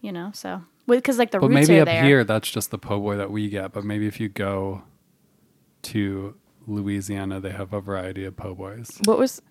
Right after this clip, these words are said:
Speaker 3: you,
Speaker 1: I
Speaker 3: ha-, you did, you said one word that, oh, torpedo. Where do they say torpedo?
Speaker 1: I've heard that, but I don't know where they say it.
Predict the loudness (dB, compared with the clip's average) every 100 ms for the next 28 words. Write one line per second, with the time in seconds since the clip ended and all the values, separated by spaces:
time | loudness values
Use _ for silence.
0 | _ 0 2 2 0 -6 2 2 2 -4
1 | -4 0 0 4 4 4 2 0 0 4
2 | 4 4 -2 -2 -4 -2 -2 -4 -2 -4
3 | -2 -6 -4 -10 -10 -12 -8 -8 -8 -2
4 | 0 2 2 2 4 4 4 2 0 -2
5 | -2 -4 -8 -8 -8